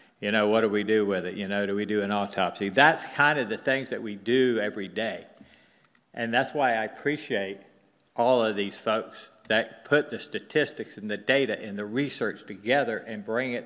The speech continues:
forth to where you can actually help us defend what we do. I think this is a wonderful picture.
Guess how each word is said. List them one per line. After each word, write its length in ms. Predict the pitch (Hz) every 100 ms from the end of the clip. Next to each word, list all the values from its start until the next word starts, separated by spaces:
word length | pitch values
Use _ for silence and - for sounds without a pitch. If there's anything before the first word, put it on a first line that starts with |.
| -
forth 480 | - 127 143 110 - 110
to 60 |
where 320 | 107 127 131
you 240 | 123 120 123
can 280 | - 107 104
actually 640 | 113 120 - 107 104 101 - - - - _ _ _ _ _ _ _ _
help 320 | - 151 151
us 440 | 120 110 - - - - - _ _ _ _ _ _ _
defend 560 | 107 - 131 123 104 101 - - _ _
what 220 | 98 107 95
we 160 | 92
do. 340 | 85 120 95 78 - - _ _ _ _ _ - _ _ _ _ _ _ _ _ _ _ _ - - - _ _ _ _ - - _ _ _ -
I 140 | 127
think 200 | 143 120
this 220 | 127 113
is 80 | 110
a 60 | 101
wonderful 480 | 113 117 107 98
picture. 480 | 85 120 - 95 85